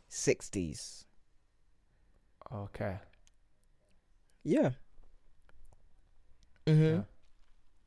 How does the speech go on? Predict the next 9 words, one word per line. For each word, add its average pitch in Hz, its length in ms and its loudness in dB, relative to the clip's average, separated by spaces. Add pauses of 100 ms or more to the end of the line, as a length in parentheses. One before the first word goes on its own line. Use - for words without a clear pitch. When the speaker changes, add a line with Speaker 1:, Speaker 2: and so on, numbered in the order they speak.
(760)
Speaker 1:
It's, 147 120 6
it 165 120 12
was 220 160 12
actually 233 220 10
quite 170 200 12
a 135 60 12
fairly 170 320 10
new 160 180 8
word. 175 340 4